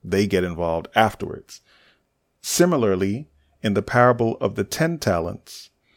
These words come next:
Christ indicates that he's going to a far country to receive a kingdom and then return. And so here, he's telling us,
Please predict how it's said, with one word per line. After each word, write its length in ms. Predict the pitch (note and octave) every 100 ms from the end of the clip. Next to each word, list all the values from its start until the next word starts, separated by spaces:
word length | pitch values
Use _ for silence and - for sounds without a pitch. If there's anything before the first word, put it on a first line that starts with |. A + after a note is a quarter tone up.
| _ _ _
Christ 360 | - A#2+ A#2+ -
indicates 540 | C3 A2+ - A2 G2+
that 180 | - G2
he's 240 | A2+ F#2+ G2+ _
going 480 | A#2+ C3+ E3 F#3 F3+
to 200 | - C#3
a 40 |
far 600 | B2 - A2 G#2+ G#2+ A2+ - _ _ _ _ _ -
country 680 | A#2+ A2+ - G#2 G2+ G#2 - _ _ _ _
to 140 | - A#2
receive 600 | G#2 - C#3+ C#3 C#3+ B2
a 60 |
kingdom 640 | B2+ C3 G#2 F#2 F#2 G#2 - _ _ _ _ _
and 180 | A2+ G#2
then 160 | G2+ F#2+
return. 440 | G2 C#3+ A#2 - _ _ _ _ _ _ _ _ _ _ _ _ _ _ _ _ -
And 200 | F#2+ F#2
so 200 | G#2 G2
here, 600 | A#2+ F3 B2+ G#2 A2+ - _ _ _ _ _
he's 320 | _ A2+ G#2+ -
telling 380 | - A2 G#2
us, 500 | G2+ G2+ G2+ - -